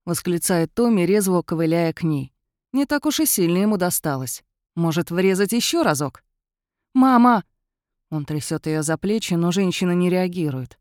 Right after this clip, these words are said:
Видимо, ей вкололи снотворное. "Пусть спит", говорю я, грубо одёргивая его. "Просто бери её и неси.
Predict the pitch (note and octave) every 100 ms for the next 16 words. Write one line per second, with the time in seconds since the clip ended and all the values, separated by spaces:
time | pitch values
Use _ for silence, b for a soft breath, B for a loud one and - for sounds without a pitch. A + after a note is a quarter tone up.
0 | _ _ _ G3+ E3+ E3 D3+ D3+ - D#3+
1 | D#3+ D3+ - F3 - D#3+ C3+ C#3 B2 -
2 | _ _ _ F#3+ F#3+ - - E3+ - _
3 | _ _ E3 E3 E3+ G#3+ F3 D#3 E3+ F3
4 | F3 F3 D3+ D3+ D3 D3 C#3+ C3+ B2+ _
5 | _ _ _ _ _ - F3 E3+ G3 G#3
6 | A#3+ A3+ F3 E3+ F3+ G#3 - D#3+ C#3+